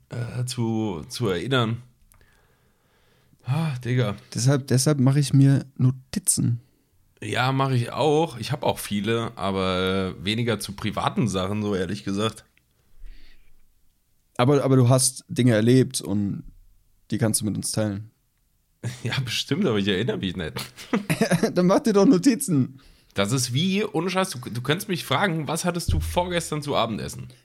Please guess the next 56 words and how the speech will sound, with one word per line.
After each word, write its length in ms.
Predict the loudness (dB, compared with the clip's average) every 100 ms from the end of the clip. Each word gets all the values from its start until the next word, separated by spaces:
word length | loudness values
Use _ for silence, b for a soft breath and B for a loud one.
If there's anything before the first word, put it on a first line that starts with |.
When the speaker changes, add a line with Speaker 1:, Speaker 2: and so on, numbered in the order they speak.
| 0
Speaker 2:
Ja, 120 | 2
das 160 | 4
weiß 200 | 4 4
ich 100 | 4
auch 80 | 0
nicht. 260 | -2 -6 -10
Speaker 1:
Keine 240 | -2 2 6
Speaker 2:
Das 20 |
sind, 100 | 4
Speaker 1:
Ahnung. 220 | 4 -2 -6 B -12
Speaker 2:
das 100 | -2
sind 80 | 2
so 140 | 2
Sachen, 280 | 2 0 -2 B -8
aber 140 | -2 2
weißt 160 | 2
du, 60 | 4
wenn 120 | 4
ich 140 | 4 4
mir, 220 | 2 2 B -4
wenn 140 | 0
ich 80 | 0
irgendwas 360 | 2 2 2 -2 -6
erlebe 640 | 2 4 6 6 6 2 b b b _
und 300 | -6 -4 -4 -10 _ -8
dann 160 | -4
denk 160 | -2 0
ich 80 | -2
mir 80 |
so, 120 | -4 0
„Oh, 240 | 2 4
das 180 | 2 2
kannst 180 | 2 2
du 60 |
im 40 | 0
Podcast 360 | -2 -2 0
erzählen“, 500 | 0 2 4 6 4 2
und 120 | 2
guck 160 | 2
dir 80 | 0
meine 180 | 2 4
Liste 320 | 6 4 2
an. 460 | 4 6 8 6 4 B B
Ich 80 | -6
hab 80 | -4 -4
Speaker 1:
Ach 80 | -10
du, 340 | -8 -8 -6 -4
holy 300 | -2 -2 -2
shit. 240 | -4 -8 -12 _ _ 0
Speaker 2:
Ja. 160 | 2 2
Speaker 1:
Ja, 80 |
die 80 | 0
ist 80 | -4
ordentlich 320 | -4 -4 -6
voll. 260 | -4 -2 -4 b b 2
Speaker 2:
Ja, 340 | 4 6 4